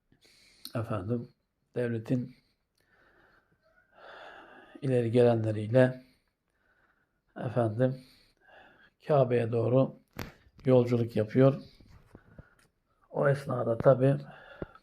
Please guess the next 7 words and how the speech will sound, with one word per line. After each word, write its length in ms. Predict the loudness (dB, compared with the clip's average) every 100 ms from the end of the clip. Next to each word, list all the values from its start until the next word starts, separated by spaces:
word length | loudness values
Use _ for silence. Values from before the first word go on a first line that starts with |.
| _ _ _ _ _ -20 -20 -20 _ _ -20 -20 -18 -16 -16 -8
paşalardan 760 | -4 2 4 6 6 2 0 -10 -18 -18 -20 -18 -12
bir 100 | -4
tanesi 680 | -2 -2 -6 0 0 0 -6 _ _ _ _ _
uyku 400 | -6 -6 -2 -2
gafletine 600 | 0 0 0 -4 -2 -6
düşmüş. 520 | -6 -6 -2 -2 -4 -18 _ _ _ _ _ _ _ _ _ _ _ _
Ha, 500 | -4 0 0 -2